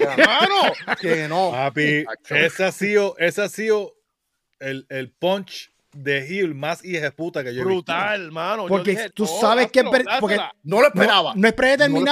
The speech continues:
Speaker 2: esperaba.
Speaker 4: lo que está pasando, es real. Entonces tú, de alguna manera que te den, que tengas la verde para pararte ahí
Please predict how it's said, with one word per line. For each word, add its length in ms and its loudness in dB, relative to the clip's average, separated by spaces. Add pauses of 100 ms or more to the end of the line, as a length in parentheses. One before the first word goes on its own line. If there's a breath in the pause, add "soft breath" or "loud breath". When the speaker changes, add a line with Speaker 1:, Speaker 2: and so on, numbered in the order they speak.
Speaker 2:
esperaba. 160 6
Speaker 4:
lo 40 0
que 60 0
está 160 0
pasando, 340 2
es 60 2
real. 480 2 (520)
Entonces 440 0
tú, 360 -2 (640)
de 140 0
alguna 280 0
manera 200 0
que 100 -4
te 60 -2
den, 260 -2
que 160 -4
tengas 460 -4
la 160 0
verde 340 -2
para 220 -4
pararte 340 -2
ahí 400 -2